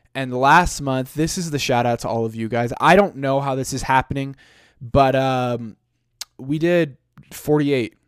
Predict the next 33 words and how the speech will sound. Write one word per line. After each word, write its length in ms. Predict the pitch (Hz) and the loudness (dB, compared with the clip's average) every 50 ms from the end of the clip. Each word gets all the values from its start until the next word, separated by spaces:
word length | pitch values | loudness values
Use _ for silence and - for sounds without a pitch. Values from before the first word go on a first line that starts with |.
| _ _ _ _ _ _ _ _ | _ _ _ _ _ _ _ _
Forty-eight 800 | - - - 151 156 170 180 196 196 170 165 165 156 - - _ _ _ _ _ _ - | -20 -12 -4 -2 0 2 2 2 2 2 2 2 0 -2 -6 _ _ _ _ _ _ -14
shirts, 600 | - - 151 139 127 117 - - - - - - _ _ _ _ _ _ | -8 -4 -4 -2 -2 -4 -6 -10 -12 -14 -14 -16 _ _ _ _ _ _
forty-eight 380 | _ - 147 156 160 160 151 | _ -6 -2 -2 -2 -2 -2
Game 200 | 135 139 131 127 | -4 -6 -8 -8
Changer 460 | 120 - 131 123 120 113 113 120 117 113 - - | -8 -8 -8 -8 -6 -6 -6 -8 -8 -8 -10 -12
orders. 580 | - 113 113 110 110 107 107 107 - - - - _ _ _ _ _ _ _ _ _ _ _ _ _ _ _ _ _ _ _ _ _ _ | -8 -6 -4 -4 -4 -4 -6 -6 -10 -14 -16 -18 _ _ _ _ _ _ _ _ _ _ _ _ _ _ _ _ _ _ _ _ _ _
And 260 | - 135 131 131 123 | -4 -4 -2 -2 0
obviously, 580 | 101 127 151 165 160 147 - - 147 139 131 - | 0 2 2 2 0 -2 -4 -4 -2 -2 0 0
I, 240 | - 139 165 175 - - | 0 0 0 0 0 0
I 100 | 151 175 | -2 0
make 360 | 175 156 143 139 131 - - | 0 0 0 0 -2 -2 -2
a 300 | 131 123 120 117 113 104 - _ _ _ | -2 0 0 -2 -2 -4 -8 _ _ _
percentage 600 | - - 127 120 - - - 123 117 117 113 110 | -6 -6 -6 -6 -6 -6 -6 -6 -4 -6 -6 -6
of 120 | 113 104 107 | -6 -6 -4
all 220 | 101 107 110 110 | -4 -4 -2 -4
of 120 | 107 107 113 | -4 -6 -6
that, 400 | 110 104 98 95 - - _ _ _ _ _ _ - | -4 -4 -2 -4 -6 -8 _ _ _ _ _ _ -2
but 320 | 131 123 117 - - _ _ _ _ _ _ _ _ _ _ _ _ _ _ _ - | 0 0 0 -2 -6 _ _ _ _ _ _ _ _ _ _ _ _ _ _ _ -10
it's, 180 | - 135 - - | -8 -8 -6 -6
it, 140 | - 151 | -6 -4
this 240 | 131 156 160 151 - | -2 -2 -2 0 0
isn't 220 | 202 196 143 190 175 | 0 0 0 -2 -4
about 340 | 151 143 165 156 151 123 | 0 2 2 2 2 0
me 220 | 143 147 151 156 147 | -4 -4 -4 -4 -2
getting 340 | 135 147 139 143 131 117 113 | -2 -4 -4 -4 -6 -6 -4
rich. 240 | 120 117 113 - | -4 -4 -4 -6
This 160 | 123 120 123 139 | -8 -10 -8 -6
isn't 240 | 160 160 160 190 | -6 -6 -6 -6
about 300 | 185 165 185 180 170 127 | -2 0 2 2 2 0
me 260 | 127 131 139 143 143 139 | -4 -8 -8 -6 -6 -6
being 240 | 123 135 131 123 | -8 -8 -10 -12
an 80 | 117 110 | -12 -14
influencer, 680 | 107 110 113 110 - - 113 110 107 - - 107 107 | -16 -18 -18 -18 -16 -16 -16 -16 -16 -14 -12 -12 -12